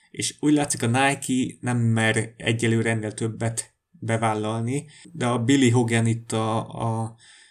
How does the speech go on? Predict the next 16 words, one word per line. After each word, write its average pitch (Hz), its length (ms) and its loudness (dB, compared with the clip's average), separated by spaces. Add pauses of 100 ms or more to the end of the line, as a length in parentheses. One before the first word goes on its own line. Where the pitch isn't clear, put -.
(160)
rákérdeztek, 120 1120 -2
hogy 113 260 0
ez - 200 -4
miért 117 320 2
van, 113 160 0
és 113 140 -2
azt 113 140 0
mondta, 113 200 -2
hogy 107 120 0
a 107 280 -2
kapacitás 113 920 -2
egyelőre 107 560 -2
ennyit 107 440 -4
bír 107 280 -2
a 110 60 0
Nike 104 600 -4